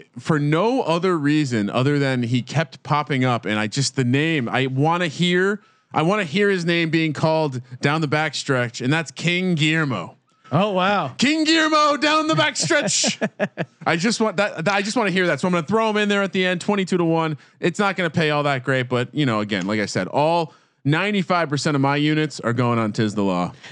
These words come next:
Speaker 2: Now, now, Malcolm, before you throw out yours real quick, what do we have to do to name a horse? Because I think if we could, and maybe we can get a,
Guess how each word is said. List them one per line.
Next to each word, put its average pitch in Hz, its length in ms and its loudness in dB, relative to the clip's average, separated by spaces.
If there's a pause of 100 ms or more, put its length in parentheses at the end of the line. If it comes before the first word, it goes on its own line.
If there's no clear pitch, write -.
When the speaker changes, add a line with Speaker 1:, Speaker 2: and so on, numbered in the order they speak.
(100)
Speaker 2:
Now, 175 380 0
now, 185 160 2
Malcolm, 202 320 0
before 214 320 2
you 208 100 -2
throw 202 220 0
out 185 240 -2
yours 175 340 0
real 180 160 2
quick, 139 440 -4 (460)
what 226 220 2
do 320 100 2
we 240 160 2
have 196 260 0
to 180 80 -2
do 170 260 2
to 160 80 2
name 147 320 0
a 127 80 0
horse? 123 340 0
Because 180 300 2
I 214 100 2
think 285 240 2
if 254 160 0
we 240 180 2
could, 208 380 0
and 190 140 2
maybe 240 140 2
we 269 160 2
can 226 60 2
get 220 120 2
a, 170 320 -2